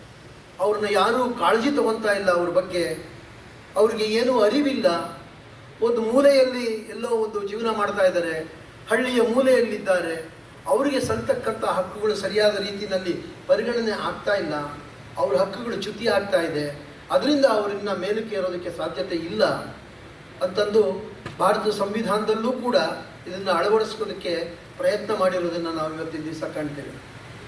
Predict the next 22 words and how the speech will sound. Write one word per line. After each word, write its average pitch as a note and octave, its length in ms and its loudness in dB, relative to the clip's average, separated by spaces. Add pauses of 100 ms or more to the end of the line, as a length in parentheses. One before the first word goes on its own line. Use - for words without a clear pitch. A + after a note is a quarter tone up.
(460)
ಈ A#3 100 6
ಒಂದು C4+ 280 6
ಕನಸನ್ನ D4 600 0
ನನಸು A#3 420 0
ಮಾಡೋದಕ್ಕೋಸ್ಕರವಾಗಿ F#3+ 960 -4 (360)
ಎಲ್ಲರಿಗೂ C#4 440 6
ಒಂದು A#3 340 -4
ಸಮಾನವಾದಂತಹ G3+ 920 -4
ಒಂದು F3+ 440 -2 (220)
ಜೀವನ B3+ 300 2
ಕೊಡಬೇಕು, F3 600 -2 (340)
ಆದಷ್ಟು C#4+ 440 4
ಸಮಾನವಾದಂತಹ G#3 840 0
ಒಂದು F3 420 -2 (260)
ಜೀವನವನ್ನ F3+ 460 -2
ಕೊಡಬೇಕು E3+ 520 -2 (1300)
ಅನ್ನೋ B3+ 160 6
ಒಂದು C4+ 260 6
ಉದ್ದೇಶದಿಂದ A#3 600 -6 (400)
ನಾವು F#3+ 180 0
ಭಾರತ F#3 320 2
ಸಂವಿಧಾನವನ್ನ G#3+ 760 -2